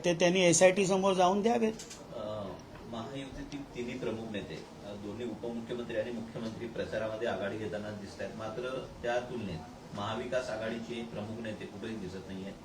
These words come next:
Speaker 2: त्यांचा प्रचार पण थंडावलेला पाहायला मिळतोय.
Speaker 1: असं आहे की महायुतीचे तिन्ही आमचे नेते हे संपूर्ण महाराष्ट्रामध्ये या नगरपालिका, नगरपंचायतीच्या निवडणुकीसाठी फिरतायत.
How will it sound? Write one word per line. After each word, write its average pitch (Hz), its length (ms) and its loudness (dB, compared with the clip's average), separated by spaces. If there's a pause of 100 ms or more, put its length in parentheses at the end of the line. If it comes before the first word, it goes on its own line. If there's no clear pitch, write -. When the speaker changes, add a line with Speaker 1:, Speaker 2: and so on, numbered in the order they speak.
(360)
Speaker 2:
त्यांचा 110 200 -4
प्रचार 104 320 -4
पण - 180 -2
थंडावलेला 101 600 -4
पाहायला 87 300 -4
मिळतोय. 80 300 -8 (800)
Speaker 1:
असं 156 160 10
आहे 170 220 12
की 180 300 12
महायुतीचे 165 880 12
तिन्ही 160 360 12
आमचे 160 300 12
नेते 156 500 12 (600)
हे 156 120 12
संपूर्ण 156 560 12
महाराष्ट्रामध्ये 156 1200 12
या 160 220 10 (580)
नगरपालिका, 156 800 12
नगरपंचायतीच्या 156 1200 12
निवडणुकीसाठी 147 960 8
फिरतायत. 143 500 10